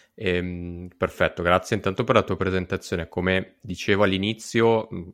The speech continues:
mm, abbiamo deciso di, di dare con te un taglio un po' diverso dal, dal solito a questo intervento su,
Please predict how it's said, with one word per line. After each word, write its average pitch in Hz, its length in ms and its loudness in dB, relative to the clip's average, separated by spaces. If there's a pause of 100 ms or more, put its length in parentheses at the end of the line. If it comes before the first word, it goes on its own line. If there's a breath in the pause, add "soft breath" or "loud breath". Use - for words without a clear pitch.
mm, 87 240 -12
abbiamo 92 380 -4
deciso 90 460 -4
di, 90 240 -4
di 92 100 -6
dare 92 300 2
con 87 240 -8
te 95 160 4
un 101 200 -2
taglio 95 480 2
un 92 120 -6
po' 92 120 0
diverso 85 480 -2
dal, 82 540 -2
dal 82 160 -4
solito 92 460 0
a 87 40 -2
questo - 280 -10
intervento 85 580 -8
su, 78 760 -10